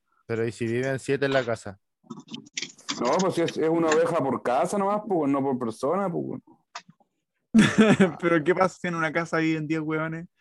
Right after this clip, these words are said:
Speaker 3: No va a ser lo mismo una casa que vivan tres, po, weón.
Speaker 2: Por eso, pero es una, es una, es una sola nomás, pues su oveja. Lo cuida por
Speaker 1: Entonces,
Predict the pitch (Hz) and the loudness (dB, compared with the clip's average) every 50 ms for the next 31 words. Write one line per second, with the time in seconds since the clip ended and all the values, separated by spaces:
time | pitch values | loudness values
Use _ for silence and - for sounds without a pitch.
0 | - - _ - 139 139 147 156 - - 151 151 151 151 156 156 156 147 139 151 | -20 -20 _ -4 0 0 0 0 0 0 -2 0 0 0 -2 -2 -2 -2 -2 -4
1 | 156 - - 139 139 143 143 143 139 131 123 - - 175 208 - _ - 165 156 | -6 -6 -8 -10 -8 -6 -4 -2 -2 -4 -4 -4 -8 -10 -10 -12 _ -14 -8 -4
2 | 151 151 147 147 _ _ _ _ _ _ _ _ _ _ - 127 135 170 170 190 | -2 -2 -2 -4 _ _ _ _ _ _ _ _ _ _ -4 -2 0 0 0 0
3 | 180 160 151 151 156 156 160 151 147 127 143 147 151 147 147 151 147 120 131 131 | 0 2 2 2 2 2 2 0 0 0 0 0 2 2 2 0 0 0 0 0
4 | 135 139 135 123 110 - 175 190 214 220 208 202 202 208 208 196 - - 151 - | 2 2 0 0 -2 -2 -2 -2 0 0 0 0 0 -2 -2 -2 -4 -6 -6 -4
5 | - 196 208 208 196 160 151 135 117 - _ _ _ _ _ _ _ _ _ _ | -2 0 0 0 0 0 0 -2 -4 -4 _ _ _ _ _ _ _ _ _ _
6 | - 113 117 131 127 127 135 151 156 147 135 131 127 127 120 | -12 -8 -4 0 0 2 2 2 2 4 4 4 2 2 2